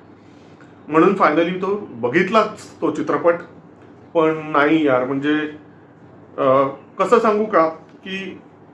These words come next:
अपेक्षांना तो खरा नाही उतरला माझा चित्रपट. अ, to be honest, चित्रपट बनवणाऱ्यांचा हेतू काही चांगला न-, अ, नाहीये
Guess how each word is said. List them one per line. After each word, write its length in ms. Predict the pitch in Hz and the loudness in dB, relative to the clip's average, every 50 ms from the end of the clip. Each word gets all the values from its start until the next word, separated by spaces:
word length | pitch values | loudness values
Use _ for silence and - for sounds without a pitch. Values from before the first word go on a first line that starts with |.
| - - - - | -20 -12 0 0
अपेक्षांना 960 | 185 185 - 226 226 226 - - 240 220 214 214 214 214 208 214 208 214 208 | 0 2 2 -2 -2 -2 -2 0 0 0 0 0 0 2 2 4 4 2 0
तो 500 | 208 - - 196 185 185 185 185 185 - - - - - - - - - - - - - - - - - - | -2 -4 -6 -4 -4 -4 -4 -6 -8 -10 -12 -14 -20 -20 -20 -20 -20 -20 -20 -20 -20 -20 -20 -20 -20 -6 0
खरा 240 | - 156 160 156 | 2 4 4 4
नाही 160 | 151 139 139 143 | 2 0 0 0
उतरला 400 | 135 117 - 123 110 117 107 98 | -2 -2 -4 -8 -8 -8 -8 -8
माझा 220 | 98 98 95 95 | -8 -10 -14 -16
चित्रपट. 420 | 92 - - - - - - - - - - - - - - - - - - - - - - - - - - - - | -18 -18 -18 -18 -18 -20 -20 -20 -20 -20 -20 -20 -20 -20 -20 -20 -20 -20 -20 -20 -20 -20 -20 -20 -20 -20 -20 -16 -8
अ, 220 | - 127 - - - - - | -6 -4 -4 -4 -6 -2 -2
to 80 | 180 180 | 0 2
be 140 | 208 214 190 | 2 4 4
honest, 420 | 170 160 170 190 190 185 - - - - - - _ - - - - - - - - - - - - - - - - - - | 4 2 2 0 -2 -6 -10 -16 -20 -20 -20 -20 _ -20 -20 -20 -20 -20 -20 -20 -20 -20 -20 -20 -20 -20 -20 -20 -20 -10 -8
चित्रपट 420 | 156 139 170 170 170 175 185 175 | -6 -2 -2 -2 0 0 0 0
बनवणाऱ्यांचा 760 | 165 147 131 127 135 147 156 160 160 160 160 160 160 160 180 | 2 2 2 2 2 2 2 4 4 4 4 2 2 2 0
हेतू 420 | 175 165 139 151 151 151 - 220 220 | 0 0 0 0 -2 -2 -2 -4 0
काही 200 | 214 214 214 208 | 2 2 2 2
चांगला 340 | - 185 143 143 147 151 | 0 0 0 0 0 0
न-, 280 | 143 139 139 - - 147 | 0 0 -2 -4 -4 -2
अ, 120 | 139 131 135 | -2 0 0
नाहीये 360 | 139 131 131 135 135 131 127 | 0 0 0 2 0 0 0